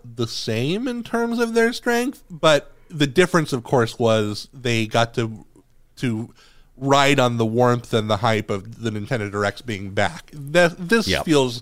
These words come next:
Speaker 2: Yep.
Speaker 1: probably like the most, uh, I don't even wanna say disappointing, but the kind of, like, least impressive presentation the company has given since the Directs came back after the pandemic gap.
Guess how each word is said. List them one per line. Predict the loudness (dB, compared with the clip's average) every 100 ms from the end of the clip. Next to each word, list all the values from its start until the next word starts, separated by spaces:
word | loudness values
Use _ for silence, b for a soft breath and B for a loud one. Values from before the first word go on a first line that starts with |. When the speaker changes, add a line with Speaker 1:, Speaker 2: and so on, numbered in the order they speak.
| -2
Speaker 2:
Yep. | 0 0 b b _
Speaker 1:
probably | 0 2 4 6 6
like | 6 2 2
the | -2
most, | 2 4 4 0 -12 -20 -2
uh, | 2 4 4 0 -4 b b b b
I | -2
don't | 2
even | 6
wanna | 6 4
say | 2
disappointing, | 2 -2 -2 -2 0 -2
but | -4 2
the | 2 2
kind | 2 2
of, | 2
like, | 0
least | -4 -2 -2 -2 -2
impressive | -4 0 0 0 0 -2 -2 -4
presentation | -6 -4 -4 -4 -4 -8
the |
company | -6 -6 -4
has | -6 -4
given | -4 -2 -4 -6 B B B
since | -4 2 2 2
the | 0
Directs | 2 2 2
came | -2 -6 -6 -2
back | 0 0 -2
after | -4 -4 -4 -4 -4
the | -4 -4 -6 -10 -12
pandemic | -8 -6 -4 -6
gap. | -10 -14 -14